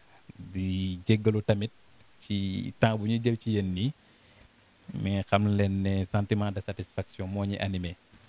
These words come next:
Donc ci noonu sax ci laa ñëwee ànd ak sama grand frère bi di Ibrahima Gueye,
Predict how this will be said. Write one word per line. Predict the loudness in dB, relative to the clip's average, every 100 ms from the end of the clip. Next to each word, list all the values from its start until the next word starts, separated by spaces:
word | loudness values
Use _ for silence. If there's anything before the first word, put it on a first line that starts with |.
| -20 -20 -20 -20 -20 _ _ _ -14
Donc | -4 -2 -2 0
ci | 2
noonu | 2 2
sax | 0 -2
ci | 0
laa | 0 0
ñëwee | 0 -2
ànd | -2 -2
ak | -4 -6 -10
sama | -6 -4
grand | -2 -2 -2
frère | -4 -6 -4
bi | -2 -2
di | -4
Ibrahima | -6 -8 -10 -6 -6 -6 -8 -10 -12 -16 -18 -16 -16 -18 -20 -20 _ -6
Gueye, | 2 4 4